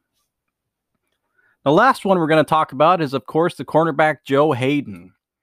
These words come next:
Once again, probably still available because he's getting older. He's definitely not young anymore,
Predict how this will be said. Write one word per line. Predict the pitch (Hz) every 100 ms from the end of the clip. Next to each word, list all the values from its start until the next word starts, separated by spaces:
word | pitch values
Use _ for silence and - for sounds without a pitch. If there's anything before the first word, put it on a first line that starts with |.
| _ _ _ _ _ _
Once | 143 165 165
again, | 143 165 170 170 147 - _
probably | - 170 175 160
still | - 160
available | 147 139 147 147 143
because | 131 123
he's | 120
getting | 139
older. | 131 139 131 131 117 _ _
He's | 120 123
definitely | 147 151 151 135
not | 127 -
young | 123 120
anymore, | 120 117 120 117